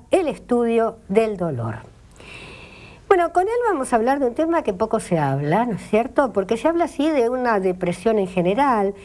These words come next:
Quizá algunas veces se toca el tema de la mujer deprimida, pero ¿qué pasa con el hombre deprimido?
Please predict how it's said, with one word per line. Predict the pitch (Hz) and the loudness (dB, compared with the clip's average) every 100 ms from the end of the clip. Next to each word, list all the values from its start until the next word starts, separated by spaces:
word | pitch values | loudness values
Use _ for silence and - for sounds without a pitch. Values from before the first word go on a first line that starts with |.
| - - - | -20 -20 -2
Quizá | - 427 415 | 0 2 2
algunas | 339 320 277 | 0 -2 -4
veces | - 302 | -4 -2
se | - | 0
toca | 226 233 233 | 0 2 2
el | 208 | 0
tema | 254 262 240 | -2 0 2
de | 208 214 - - | 2 0 -8 -6
la | 190 190 | -2 0
mujer | 180 180 - 247 185 | 0 -2 2 2 2
deprimida, | 160 160 160 170 175 160 165 165 - - - | -2 -2 -2 -2 0 0 -2 -4 -10 -16 -4
pero | 254 247 233 - - - - | 0 0 -2 -10 -20 -20 -12
¿qué | - | -8
pasa | 349 - 160 - 151 | -4 -2 -2 -2 -4
con | 156 | -2
el | 156 156 | 0 -2
hombre | 156 160 | -2 -2
deprimido? | 156 151 156 156 151 160 | -2 -4 -4 -4 -4 -4